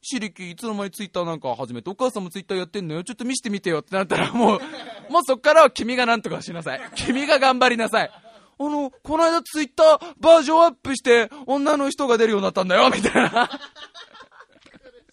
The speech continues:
<laughs> 苦しすぎるわ。あー、あ、ごめん、ちょっとメール落っことしちゃったかな、下に。ちょっと待って、か-、飾る、ちょっと待ってね。テーブルの上に、テーブルの上のメールを、あ、あったあった。大丈夫。え、ごめん。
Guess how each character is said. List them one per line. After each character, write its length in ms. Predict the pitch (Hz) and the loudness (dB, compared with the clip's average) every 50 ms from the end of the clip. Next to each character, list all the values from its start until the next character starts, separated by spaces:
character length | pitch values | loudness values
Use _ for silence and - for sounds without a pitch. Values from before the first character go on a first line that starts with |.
| _ _ _ - 349 392 453 403 _ _ _ _ _ _ _ - | _ _ _ -18 -16 -16 -16 -16 _ _ _ _ _ _ _ -16
<laughs> 380 | 403 415 415 392 359 311 - - | -14 -14 -14 -14 -16 -18 -20 -16
苦 240 | - - 226 202 208 | -14 -12 -10 -10 -10
し 140 | - 226 196 | -10 -12 -12
す 160 | - 214 202 | -12 -12 -12
ぎ 120 | 196 190 | -10 -8
る 100 | 180 175 | -8 -8
わ。 260 | 170 175 175 170 165 _ 262 302 311 311 262 - | -8 -10 -12 -14 -18 _ -20 -20 -20 -20 -18 -12
あ 320 | 170 170 170 165 165 165 175 | -8 -6 -6 -4 -4 -4 -4
ー、 20 | |
あ、 60 | 196 190 | -6 -6
ご 80 | 208 | -8
め 80 | 202 196 | -10 -12
ん、 20 | |
ち 60 | - | -14
ょ 20 | - | -18
っ 20 | |
と 60 | - | -18
メ 100 | 165 175 | -16 -16
ー 40 | 196 | -14
ル 80 | 196 190 | -14 -16
落 60 | 170 | -18
っ 40 | _ | _
こ 80 | 208 190 | -20 -18
と 60 | 208 | -18
し 40 | - | -18
ち 40 | 139 | -20
ゃ 40 | |
っ 20 | 107 | -20
た 100 | - 98 | -20 -20
か 80 | 101 | -20
な、 80 | 92 92 | -20 -20
下 140 | - - 95 | -20 -20 -20
に。 60 | 95 | -20
ち 40 | - _ _ _ _ _ - | -20 _ _ _ _ _ -20
ょ 20 | - | -20
っ 40 | |
と 80 | - 104 | -20 -20
待 100 | 98 95 | -20 -20
っ 40 | _ | _
て、 80 | 110 | -20
か-、 120 | - 127 127 - _ _ - | -20 -20 -20 -20 _ _ -20
飾 180 | 131 117 123 | -20 -20 -20
る、 60 | 110 _ | -20 _
ち 140 | _ - | _ -20
ょ 20 | 135 | -20
っ 40 | 113 | -20
と 60 | 95 | -20
待 80 | - | -20
っ 20 | _ | _
て 60 | - | -20
ね。 120 | 143 196 _ _ _ _ _ _ _ 226 226 165 220 208 208 226 220 - - 240 220 - 240 262 262 _ _ _ _ | -20 -20 _ _ _ _ _ _ _ -20 -20 -20 -20 -20 -20 -20 -20 -20 -20 -20 -20 -20 _ -20 -20 _ _ _ _
テ 60 | _ 185 185 185 | _ -20 -20 -20
ー 40 | 170 | -20
ブ 140 | 165 170 | -20 -20
ル 80 | 170 170 | -20 -20
の 160 | 165 160 156 | -20 -20 -20
上 140 | 156 156 156 | -20 -20 -20
に、 120 | 147 143 _ _ _ _ | -20 -20 _ _ _ _
テ 120 | - 180 175 | -20 -18 -18
ー 20 | |
ブ 100 | 160 170 | -16 -16
ル 60 | 165 | -18
の 100 | 160 160 | -16 -16
上 100 | 160 156 | -16 -16
の 80 | 151 151 | -16 -16
メ 100 | 151 143 | -16 -14
ー 20 | |
ル 80 | 139 135 | -14 -16
を、 60 | 131 - | -14 -12
あ、 140 | - 147 - | -12 -12 -12
あ 60 | - | -14
っ 20 | - | -16
た 100 | - 98 | -20 -20
あ 40 | - | -20
っ 20 | |
た。 140 | _ 76 _ _ _ _ _ _ _ _ _ _ _ _ _ _ 113 | _ -20 _ _ _ _ _ _ _ _ _ _ _ _ _ _ -18
大 140 | 123 123 113 | -18 -18 -18
丈 80 | 90 _ | -20 _
夫。 60 | _ 104 | _ -20
え、 60 | 107 | -20
ご 120 | 104 101 117 | _ _ _
め 80 | 113 | _
ん。 40 | _ | _